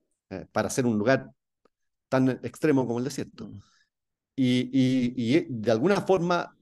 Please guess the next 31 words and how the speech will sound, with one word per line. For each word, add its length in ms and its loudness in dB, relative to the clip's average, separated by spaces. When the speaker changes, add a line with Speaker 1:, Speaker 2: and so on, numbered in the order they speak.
Speaker 1:
eh, 160 -12
eso 580 0
constituye 800 -2
o 400 0
inaugura, 720 0
aunque 260 -10
habían 220 0
otros 180 -10
científicos 580 -6
previos, 340 4
pero, 280 0
pero 180 -2
Felipe 360 0
es 200 0
el 80 0
más 160 -2
riguroso, 560 0
inaugura 520 0
la 160 4
historia 260 -2
natural 320 0
en 100 -4
Chile, 200 -2
o 100 0
sea, 160 -4
la 80 0
ciencia 600 -2
en 100 -8
Chile, 320 -4
¿no? 200 -20
Speaker 2:
Mm. 220 -6